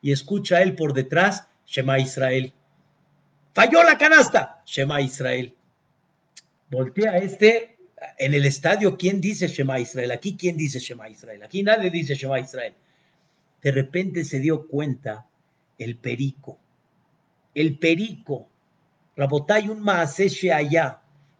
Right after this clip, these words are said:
tomó el perico este Yehudí y dijo, "El perico dice Shema Israel, y yo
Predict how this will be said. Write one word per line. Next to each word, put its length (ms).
tomó 480
el 240
perico 560
este 300
Yehudí 640
y 140
dijo, 520
"El 240
perico 680
dice 380
Shema 440
Israel, 720
y 260
yo 540